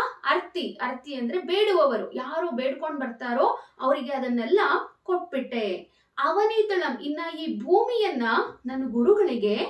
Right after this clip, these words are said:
ಕೊಟ್ಬಿಟ್ಟಿದೀನಿ. ಈಗಳು ಒಂದು ಅಡಕೆಯಂ ಇಲ್ಲ, ಒಂದು ಅಡಿಕೆಯಷ್ಟು ಕೂಡ ಹಣ, ಆಸ್ತಿ, ಸಂಪತ್ತು ಏನೂ ಕೂಡ ನನ್ನ ಬಳಿ ಈಗ ಇಲ್ಲ. ನನ್ನ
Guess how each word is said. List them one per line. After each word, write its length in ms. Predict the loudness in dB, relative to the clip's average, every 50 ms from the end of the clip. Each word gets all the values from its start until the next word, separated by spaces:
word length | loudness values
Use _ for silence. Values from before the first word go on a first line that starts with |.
| -8 -14 _
ಕೊಟ್ಬಿಟ್ಟಿದೀನಿ. 880 | -6 -6 -6 -6 -6 -10 -10 -8 -6 -6 -6 -4 -4 -4 -4 -4 -8 -12 _ _ _ _ _ _ 2 4
ಈಗಳು 560 | 6 6 6 6 4 4 2 4 4 4 4
ಒಂದು 180 | 2 2 0
ಅಡಕೆಯಂ 760 | -2 -4 -6 -6 -6 -6 -4 4 4 4 6 4 2 2 0 2
ಇಲ್ಲ, 160 | 2 2 0 0 -6 -6
ಒಂದು 260 | -6 -6 -4 -6 -6
ಅಡಿಕೆಯಷ್ಟು 760 | -4 -4 0 0 0 4 4 4 6 4 2 0 0 -4 -4 -4
ಕೂಡ 220 | -2 -2 0 2 2
ಹಣ, 320 | 2 2 2 0 -4 -4 -2 0 0 0 0 -2 -4 -8 -12 -6
ಆಸ್ತಿ, 500 | 0 2 2 2 2 -2 -8 -10 -10 -8
ಸಂಪತ್ತು 640 | -8 -8 -8 -8 -8 -8 -8 -8 -8 -8 -10 -10 -8
ಏನೂ 560 | -8 -8 -8 -8 -8 -4 -2 0 0 0 2
ಕೂಡ 180 | 4 2 4 4 4 4 2 0 -2 -12 -18 _ _ -8
ನನ್ನ 220 | -6 -4 -4 -4
ಬಳಿ 240 | -2 -2 -2 -2 -2
ಈಗ 300 | -4 -2 -4 -4 0 4 4 4 4 2 -6 -14 _ -6
ಇಲ್ಲ. 260 | -2 -2 0 0 0 0 0 0 -2 -2 -4 -8 -12 _ _ _ _ -4
ನನ್ನ 220 | 0 2 2 4